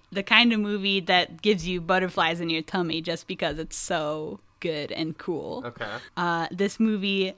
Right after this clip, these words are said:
Speaker 1: Angst. Uh, I think
Speaker 2: Angst.
Speaker 1: the,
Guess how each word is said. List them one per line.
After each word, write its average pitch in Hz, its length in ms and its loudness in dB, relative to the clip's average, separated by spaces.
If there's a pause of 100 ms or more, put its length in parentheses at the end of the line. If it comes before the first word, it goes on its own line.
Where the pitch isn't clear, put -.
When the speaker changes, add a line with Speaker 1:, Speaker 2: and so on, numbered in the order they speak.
(220)
Speaker 1:
Angst. - 680 0 (300)
Uh, 175 220 2
I 190 100 2
think 226 280 4
Speaker 2:
Angst. 202 60 -6
Speaker 1:
the, 202 380 0